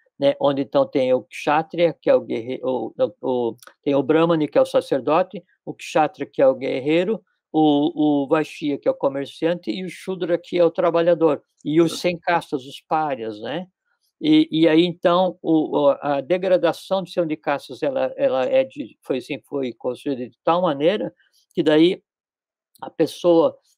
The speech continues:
Speaker 1: que tava em determinada casta, ela só podia ascender à casta seguinte se ela morrer e renascer. Então, era, era jogado pro karma isso, o que é uma bobagem. Né? Que é uma, que, assim, isso é, é um, é um modelo, é um modelo político, né?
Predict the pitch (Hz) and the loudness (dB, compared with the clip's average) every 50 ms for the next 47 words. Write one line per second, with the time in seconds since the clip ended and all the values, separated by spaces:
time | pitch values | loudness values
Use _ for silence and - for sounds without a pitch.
0 | _ _ _ _ 170 160 - - 170 160 147 151 160 151 - 160 147 147 147 139 | _ _ _ _ -6 -6 -2 0 0 0 0 0 -4 -4 -4 -4 -4 -4 -4 -4
1 | 143 - - 175 185 180 - 190 180 165 - - - 208 196 - - 185 175 151 | -4 -4 -4 -4 -6 -4 -4 -4 -6 -6 -6 -6 -6 -6 -6 -6 -8 -8 -8 -8
2 | - 196 208 208 202 190 185 175 156 - - - - 180 165 151 147 139 170 175 | -10 -10 -8 -6 -4 -4 -4 -6 -8 -10 -14 -8 -6 -6 -6 -6 -6 -4 -2 0
3 | 175 170 156 143 - _ 160 151 139 - - 147 - - 147 131 120 139 185 240 | 0 0 0 -2 -4 _ -4 -4 -4 -6 -10 -12 -10 -10 -10 -10 -8 -10 -10 -10
4 | 233 - - 151 - _ _ _ _ _ _ _ _ - - 202 190 180 185 185 | -10 -12 -14 -14 -14 _ _ _ _ _ _ _ _ -4 -2 0 2 2 2 2
5 | 180 185 185 175 156 165 185 196 196 185 175 196 214 208 214 214 208 - - 247 | 2 4 4 4 4 2 0 0 -2 -2 -4 -6 -6 -6 -6 -8 -8 -6 -4 -4
6 | 240 233 220 175 - 185 175 170 165 160 160 160 160 151 160 143 - 170 143 185 | -4 -4 -4 -4 -2 -2 0 0 -2 -2 -2 -2 0 0 -2 0 0 0 2 2
7 | 196 185 196 - - 185 180 - - - 196 233 240 226 180 151 139 135 127 120 | 0 -2 -4 -8 -10 -10 -12 -10 -6 -4 -4 -4 -4 -6 -6 -8 -8 -8 -8 -10
8 | - - - - _ _ _ - 175 165 - 202 214 233 214 262 196 240 262 277 | -12 -16 -20 -20 _ _ _ -12 -12 -6 -4 -4 -2 -2 -2 -4 -4 -4 -4 -2
9 | 294 262 202 - 113 101 _ _ _ _ _ _ _ _ _ _ _ _ _ _ | -2 -4 -6 -8 -12 -16 _ _ _ _ _ _ _ _ _ _ _ _ _ _
10 | _ _ _ _ _ _ - 156 165 165 - 175 165 190 185 151 143 - 175 147 | _ _ _ _ _ _ -6 -4 -4 0 0 2 2 2 2 0 0 -2 -2 -4
11 | 135 - - 165 160 156 156 - - 220 202 190 180 175 156 175 175 170 160 156 | -4 -4 -4 -2 -2 0 -2 0 -2 -2 0 2 2 2 4 4 2 2 2 -2
12 | 151 - 160 175 175 165 160 151 135 170 185 190 185 170 156 147 143 143 147 139 | -2 0 0 2 2 2 -2 -2 0 -2 -2 0 0 0 0 0 0 -2 -2 -2
13 | 135 143 135 156 185 180 175 - - 175 185 220 214 - - 185 160 | -4 -4 -4 -4 -4 -4 -4 -6 -6 -6 -4 -4 -8 -8 -8 -8 -8